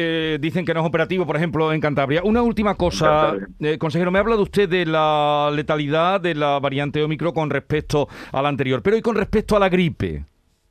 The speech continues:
Speaker 2: <laughs> Hombre, la gripe no tiene la letalidad, ni mucho menos, que tiene la variante, la variante Ómicron. Eh, hemos tenido gripe importante, ah,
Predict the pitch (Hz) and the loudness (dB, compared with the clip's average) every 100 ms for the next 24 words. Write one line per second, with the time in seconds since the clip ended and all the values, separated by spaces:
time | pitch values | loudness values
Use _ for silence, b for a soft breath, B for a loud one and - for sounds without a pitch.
0 | _ _ _ _ _ _ - - - 190 | _ _ _ _ _ _ -10 -8 -6 -10
1 | - - - - - 117 135 123 131 139 | -10 -20 -20 -10 -4 0 0 0 -2 -2
2 | 143 170 160 139 127 139 131 127 127 120 | 0 0 0 -2 -2 -2 -2 -2 -2 -4
3 | 117 120 123 120 117 113 123 127 104 101 | -2 -2 -2 -4 -8 -8 -4 -4 -6 -6
4 | 101 107 107 104 104 107 107 107 107 110 | -6 -6 -4 -4 -4 -4 -6 -6 -6 -4
5 | 107 107 107 104 98 104 104 107 117 117 | -4 -4 -4 -4 -6 -10 -8 -6 -6 -6
6 | 113 127 131 127 123 135 143 _ _ b | -4 0 0 -2 -2 -4 -4 _ _ b
7 | b b 104 113 117 117 - _ b b | b b 0 2 2 -2 -6 _ b b
8 | b b _ 139 170 170 156 156 151 135 | b b _ -4 -2 0 0 0 0 0
9 | 160 160 143 139 135 135 131 131 131 131 | -2 -2 -2 0 0 0 0 0 0 -2
10 | 127 123 131 123 113 113 135 156 127 123 | -4 -4 -4 -6 -8 -6 -4 -4 -2 -2
11 | 120 113 110 110 110 104 104 107 | 0 0 -2 -2 -4 -6 -8 -12